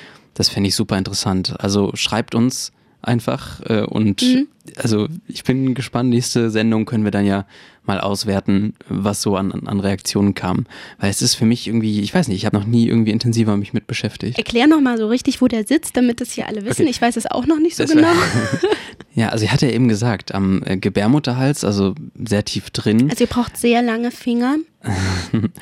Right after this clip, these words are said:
Speaker 1: Oder
Speaker 2: einen
Speaker 1: o-
Speaker 2: sehr großen Penis.
Speaker 1: Oder ein Toy.
Speaker 2: Oder ein Toy, ja.
Speaker 1: Ja. Also einfach mal zu Hause ausprobieren und dann erzählt uns, äh,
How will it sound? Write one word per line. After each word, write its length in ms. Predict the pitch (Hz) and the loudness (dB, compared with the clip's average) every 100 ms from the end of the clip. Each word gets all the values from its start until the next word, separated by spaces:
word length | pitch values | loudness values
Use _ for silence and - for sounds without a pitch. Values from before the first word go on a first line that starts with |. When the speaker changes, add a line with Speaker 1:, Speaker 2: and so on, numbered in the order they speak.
| - | -2
Speaker 1:
Oder 160 | 247 247 | 2 4
Speaker 2:
einen 100 | 247 | 2
Speaker 1:
o- 80 | 208 | 0
Speaker 2:
sehr 240 | 240 247 247 | 2 2 2
großen 460 | - 220 247 226 | 0 -2 0 -4
Penis. 420 | - 214 220 262 | -4 -2 0 0
Speaker 1:
Oder 140 | 139 123 | 0 0
ein 100 | 135 | -2
Toy. 360 | - 92 120 - _ - | -2 -4 -4 -10 _ -10
Speaker 2:
Oder 180 | 220 | -4
ein 120 | 254 254 | -2 -4
Toy, 380 | - 208 175 - _ _ - | -4 -6 -6 -10 _ _ -8
ja. 200 | 226 196 | -4 0
Speaker 1:
Ja. 180 | - - - - - _ _ _ _ | -2 -4 -16 -20 -20 _ _ _ _
Also 260 | - 104 104 | -4 -2 -2
einfach 300 | - 120 123 | -2 -4 0
mal 300 | 117 110 - | 0 0 -2
zu 160 | - 104 | -2 -2
Hause 220 | 107 107 | -2 -4
ausprobieren 640 | 113 - 107 98 101 139 - _ | -6 -8 -2 0 0 -2 -8 _
und 260 | 120 107 | -2 0
dann 240 | 104 104 - - | 2 0 -2 -8
erzählt 360 | - 113 101 | -4 -2 -2
uns, 420 | 104 101 - - - | -2 -2 -4 -8 -4
äh, 300 | 98 92 | -2 -2